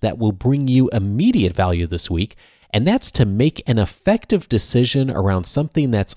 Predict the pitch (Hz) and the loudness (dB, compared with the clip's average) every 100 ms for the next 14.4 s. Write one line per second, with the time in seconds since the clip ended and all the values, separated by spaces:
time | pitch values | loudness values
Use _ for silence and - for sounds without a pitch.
0 | - 113 127 139 113 113 - - 113 110 | -4 -2 -2 -2 0 -2 -2 -4 -2 -2
1 | - 95 87 90 95 - 101 101 87 80 | -4 -8 -4 0 0 -2 -2 -2 -2 -6
2 | - _ _ _ 101 113 160 - - 131 | -12 _ _ _ 0 2 2 0 -2 0
3 | 110 131 190 214 - 214 220 220 - _ | 2 2 0 -2 0 2 2 -2 -6 _
4 | 160 156 180 - 165 160 - 123 131 165 | 0 2 0 0 0 0 -2 -4 -2 -2
5 | 190 175 - - 135 151 175 143 85 85 | -2 -6 -14 -4 -2 0 0 0 -2 -6
6 | 87 107 143 156 135 120 135 135 127 123 | -6 -4 -2 -2 -2 0 0 2 0 0
7 | 120 107 92 107 214 208 85 139 196 _ | -4 -8 -8 0 4 4 6 4 2 _
8 | - 139 262 294 147 277 302 311 294 247 | -8 -4 -2 0 2 4 4 4 4 2
9 | 214 262 101 - - _ 160 156 196 240 | 4 4 2 -4 -20 _ -2 2 2 2
10 | 285 196 - - 196 196 160 170 214 247 | 0 0 2 2 4 2 0 2 2 2
11 | 107 120 87 _ _ _ 143 143 - 180 | 0 -2 -8 _ _ _ -2 -2 0 2
12 | 202 240 170 156 202 175 117 117 - 131 | 4 4 4 2 2 4 4 4 0 0
13 | 127 120 113 156 233 - 127 - 110 98 | 2 2 2 0 0 0 0 -2 -2 2
14 | 87 82 95 | 2 0 -2